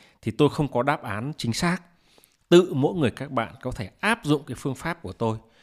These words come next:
là các bạn hãy để cho những tiếng nói, những cái dòng suy nghĩ đối lập nhau ở trong đầu bạn,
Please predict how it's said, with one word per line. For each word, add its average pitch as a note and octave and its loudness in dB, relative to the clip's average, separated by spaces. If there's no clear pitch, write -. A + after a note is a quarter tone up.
là G#2+ -2
các G3+ -4
bạn C#3+ -2
hãy F3 -6
để B2+ 4
cho D3 -4
những D#3+ -2
tiếng D#3+ 4
nói, D#3+ 2
những E3 -6
cái F3+ -4
dòng B2 0
suy E3 0
nghĩ F#3 0
đối F3+ 4
lập F3+ 2
nhau C3 0
ở A2 -4
trong D3 0
đầu G#2+ 8
bạn, A2+ 0